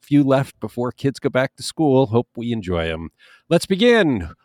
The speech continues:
Who is the lawyer who is on a one-man mission to block green energy projects across Ohio? Laura, this is one of the strangest stories we've had 'cause there's not a whole lot of riches to be gained in this. There's not a lot of well-funded people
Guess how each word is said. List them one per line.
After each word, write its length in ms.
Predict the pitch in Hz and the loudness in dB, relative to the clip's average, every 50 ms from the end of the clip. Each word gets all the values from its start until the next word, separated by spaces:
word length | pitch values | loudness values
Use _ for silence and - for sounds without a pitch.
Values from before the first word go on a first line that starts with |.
| _ _ | _ _
Who 200 | - 254 277 233 | 0 2 2 2
is 240 | - 233 254 208 160 | 4 2 2 2 2
the 100 | - 196 | 0 0
lawyer 520 | 185 202 214 196 165 131 107 95 87 87 | 2 2 2 2 2 2 2 0 -2 -4
who 200 | 101 151 165 165 | -4 -2 0 0
is 140 | 175 165 147 | 0 2 0
on 180 | 175 180 190 190 | 0 -2 0 0
a 120 | 190 190 | 0 -2
one-man 600 | 175 139 170 196 202 202 196 196 196 196 185 165 | 0 0 0 0 0 0 -2 0 0 0 0 0
mission 460 | 170 175 - - - 117 113 110 90 - - | 0 0 -2 0 -2 -2 -2 -2 -6 -4 -6
to 60 | 151 | -6
block 480 | 123 - 127 143 156 160 151 - - - - 92 | -4 -2 0 0 2 2 0 -4 -6 -14 -18 -10
green 360 | 87 98 131 185 202 202 185 | -6 -4 -2 0 0 0 0
energy 400 | 185 180 175 156 123 98 107 110 | 0 2 2 0 0 0 -2 -4
projects 600 | 92 - 113 117 110 110 123 143 143 156 - - - - | -2 0 2 2 2 2 0 -2 -4 -4 -8 -16 -8 -8
across 480 | - - - - 160 156 165 - - | -8 -6 0 2 2 2 2 0 0
Ohio? 560 | 180 160 147 151 175 170 165 143 110 95 - - - - - - _ - | 2 2 2 2 4 4 4 6 4 4 2 0 -4 -14 -20 -18 _ -2
Laura, 140 | 165 180 175 | 0 0 0
this 100 | 175 - | -2 -2
is 40 | |
one 120 | 262 254 190 | -4 -2 -2
of 40 | 165 | -2
the 60 | - | -2
strangest 420 | - - 190 185 180 143 139 - | 0 2 2 2 2 2 -2 -6
stories 300 | - - 170 165 160 135 | -4 -2 0 2 2 2
we've 100 | 123 123 - | 0 0 0
had 260 | 143 139 127 110 101 | 2 2 2 2 0
'cause 180 | - 127 107 | -2 -2 -2
there's 140 | - 135 131 | 0 -2 -2
not 160 | 170 208 226 | 0 0 0
a 40 | 180 | 0
whole 160 | 117 175 190 | 2 2 2
lot 200 | 180 180 185 165 | 2 2 0 0
of 80 | 139 117 | -2 -2
riches 500 | 113 170 226 - - - 110 85 82 - | 0 0 0 0 0 -2 -2 -2 -2 -6
to 100 | - - | -8 -8
be 140 | 101 107 110 | -6 -6 -6
gained 340 | 90 104 107 101 95 92 92 | -2 0 2 2 2 2 0
in 120 | 90 87 | -2 -2
this. 240 | 90 101 147 160 - | 0 0 0 0 0
There's 140 | - 117 117 | -6 -6 -4
not 160 | 135 147 156 | -2 -2 0
a 40 | 143 | 0
lot 220 | 127 139 147 151 | 0 2 2 0
of 120 | 131 107 101 | 0 -2 -2
well-funded 1000 | 113 123 131 147 143 - - - _ - 151 160 170 160 131 131 127 120 101 | 0 2 2 2 0 -4 -10 -16 _ -4 -2 -2 -2 -2 2 2 0 0 0
people 600 | - - - 214 226 - - 104 101 87 87 92 | -8 -10 -8 -8 -8 -4 -2 0 0 0 0 -2